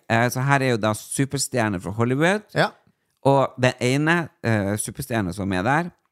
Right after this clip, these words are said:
Speaker 1: hun døde liksom i serien
Speaker 2: Ja.
Speaker 1: forrige gang. Og det er, husker du American Pie?
Speaker 2: Ja.
Speaker 1: Og, og så vet du, hun der, Stiff-, Stiffers mom.
Speaker 2: Ja.
Speaker 1: Hun
Speaker 2: Hun litt milfen der.
Speaker 1: Ja,
Speaker 2: Ja.
Speaker 1: milfen.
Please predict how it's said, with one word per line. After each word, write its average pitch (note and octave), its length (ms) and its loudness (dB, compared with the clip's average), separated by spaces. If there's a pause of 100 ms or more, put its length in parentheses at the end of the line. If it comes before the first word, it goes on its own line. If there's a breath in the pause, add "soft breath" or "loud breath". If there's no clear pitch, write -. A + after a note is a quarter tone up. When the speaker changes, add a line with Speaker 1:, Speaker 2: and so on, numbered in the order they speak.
(420 soft breath)
Speaker 1:
hun C#3+ 200 4 (120)
døde A#2 500 2
liksom F#2 420 -4
i F2 100 -4
serien D#2 600 -2 (160)
Speaker 2:
Ja. D#3+ 220 0
Speaker 1:
forrige E2 320 -2
gang. A1+ 260 -4 (120)
Og B2+ 200 0
det D3+ 160 0
er, C#3 320 0 (560 soft breath)
husker E3 380 0
du C3+ 240 2
American G#2+ 500 -2
Pie? B2 420 0 (100)
Speaker 2:
Ja. D3+ 180 2 (460)
Speaker 1:
Og, C3 260 2
og B2+ 140 -2
så B2+ 100 -2
vet C3+ 200 0
du, G2+ 80 0 (160)
hun A2 160 -2
der, G2 380 0
Stiff-, - 400 -4
Stiffers - 760 -6
mom. F#2+ 500 0 (520)
Speaker 2:
Ja. E3+ 180 2 (640)
Speaker 1:
Hun E3 320 0 (100)
Speaker 2:
Hun D#3 180 2
litt D3+ 140 0
milfen B2 360 0
der. F2 200 -4
Speaker 1:
Ja, D3 200 4
Speaker 2:
Ja. - 60 -14
Speaker 1:
milfen. A2 460 -2